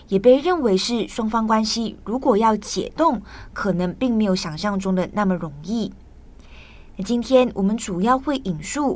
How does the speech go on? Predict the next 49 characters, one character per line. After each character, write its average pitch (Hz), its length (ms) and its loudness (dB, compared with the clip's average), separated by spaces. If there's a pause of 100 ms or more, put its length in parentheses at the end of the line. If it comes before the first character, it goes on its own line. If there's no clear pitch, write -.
《华 214 120 2
尔 196 120 4
街 214 160 2
日 254 220 0
报》 254 220 4
的 202 100 0
独 180 180 -2
家 233 200 2
报 269 260 2
道 117 260 4 (220)
来 190 160 2
整 196 300 0
理 233 200 -2
事 - 280 -6
件 190 260 -2
的 160 100 -4
经 180 300 -2
过。 247 260 4 (920)
好， - 220 4
其 - 180 -4
实 285 140 0
是 320 120 0
新 240 220 0
加 214 180 8
坡 214 200 2
即 202 160 -4
将 196 200 2
在 208 140 2
六 214 240 2
月 214 160 4
二 196 160 2
号 190 240 2
到 196 220 6
六 247 200 4
月 220 200 2
四 196 200 -4
号 196 320 2
举 - 220 -6
行 180 300 -2
第 220 160 -2
二 247 160 4
十 220 180 -2
届 196 240 2
香 208 320 -2
格 190 160 2
里 190 160 0
拉 156 180 -6
对 214 240 2
话。 202 320 6